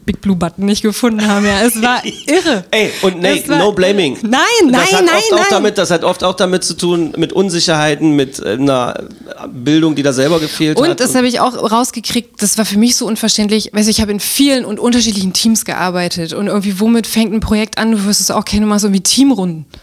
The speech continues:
Speaker 1: und holst dich da irgendwie ab. Und wenn neue Leute ins Team kommen, versuchst du irgendwie einigermaßen gutes Onboarding, nennt man, ne, dass, dass dieser Mensch da gut reinwachsen kann. Sowas gibt's an Schulen mitunter gar nicht.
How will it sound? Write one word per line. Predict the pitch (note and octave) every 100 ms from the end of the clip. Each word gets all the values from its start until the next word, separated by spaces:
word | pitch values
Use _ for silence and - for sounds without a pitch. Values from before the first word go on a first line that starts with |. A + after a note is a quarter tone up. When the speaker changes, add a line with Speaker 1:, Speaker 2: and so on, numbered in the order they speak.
| -
Speaker 1:
und | G#3+ G3
holst | A#3+ A#3
dich | A3 -
da | G3
irgendwie | F#3+ F3+ F#3
ab. | C4 -
Und | - F#3+
wenn | G3+
neue | G#3 A3+
Leute | G#3+ G3+
ins | G3+ -
Team | - A3
kommen, | G#3
versuchst | G3 G3 G#3 -
du | G#3
irgendwie | G3 F#3+
einigermaßen | G3 A3 G3 G3 G3+ G3+ G3
gutes | F3+ G#3+ F#3+ F3 -
Onboarding, | G#3 A3 A3+ F3+ F3+ F3+ F3+
nennt | F3+ F3+
man, | F3+ F3
ne, | F#3 B3+
dass, | G#3+ G3 -
dass | F3+
dieser | - F3+ F#3
Mensch | F3+ E3+
da | E3
gut | E3+ F3
reinwachsen | G3 B3+ E3 - -
kann. | D3+ D#3 D#3 - - - - - - - - - - - - -
Sowas | F4+ C#4 A3+
gibt's | A#3+ A#3+ G4
an | G4
Schulen | E4 C#4+
mitunter | A#3+ G#3 G3 F#3 F3+
gar | F3+ F3
nicht. | F3 E3 -